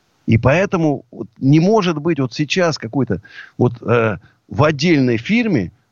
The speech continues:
сделать там какое-то там прям счастье. А налоги-то дикие, а число чиновников дикое, и не, а, э, цена электричества дикая, а газ подвезти практически невозможно.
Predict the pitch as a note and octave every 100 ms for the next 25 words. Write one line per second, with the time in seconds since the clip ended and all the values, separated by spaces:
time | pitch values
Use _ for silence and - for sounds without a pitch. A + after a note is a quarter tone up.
0 | _ E2 E2 E3+ G3+ D#3 - A#2 F2+ G#2+
1 | A#2 C#3 A#2+ A#2+ G2 G#2+ G#2+ F#2 - C#3
2 | B2+ - - - _ _ _ _ _ _
3 | _ _ - G#2+ C#3+ F#3 A3 E3 C3 A2
4 | E2+ C2 _ - - - A2 F3+ G3+ A3+
5 | G#3+ G#3+ _ _ _ _ - - - F#3
6 | - F#3 G3+ D#3+ G#2+ - D2+ F#2 F2+ C3
7 | G#3 G3+ F#3+ G3 _ _ _ _ _ _
8 | B2 B2+ B2+ C3 B2+ A2 - _ - B2
9 | C3 B2+ A#2 B2 C3 A#2 G#2 - - -
10 | E3 E3 C3 C3+ E3+ D3+ F3+ C#3+ - -
11 | G#2+ G#2 C#3+ G#3+ A3+ G#3 G#3 _ _ -
12 | C#3+ D#3+ G3 D#3+ - B2 C#3 C3+ B2 B2+
13 | B2 C3 - - A#2+ A#2+ C3 B2+ F3 A3
14 | G3 G3+